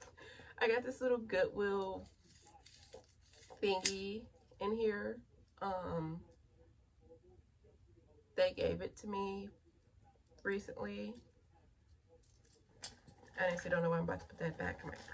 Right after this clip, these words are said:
purse, but there's that. Then this is my wallet. It's from Victoria's Secret. Um, Renee gave this to me for Secret Santa. And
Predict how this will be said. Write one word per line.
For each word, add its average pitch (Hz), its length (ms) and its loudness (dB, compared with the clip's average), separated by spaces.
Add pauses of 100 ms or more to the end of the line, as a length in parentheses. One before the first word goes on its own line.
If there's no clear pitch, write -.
(140)
purse, 220 520 6 (160)
but 92 400 2 (880)
there's - 300 -2
that. - 280 -6 (920)
Then 220 140 10
this 247 160 4
is 320 140 -8
my 311 140 0
wallet. 190 480 2
It's 220 140 -2
from 214 180 -4
Victoria's 196 500 -6
Secret. 170 520 -4 (240)
Um, 185 320 0 (180)
Renee 185 320 6
gave 170 200 8
this 185 220 -6
to 214 60 -8
me 196 220 -2
for 175 100 -4
Secret - 480 -4
Santa. 175 540 2 (960)
And 214 100 -2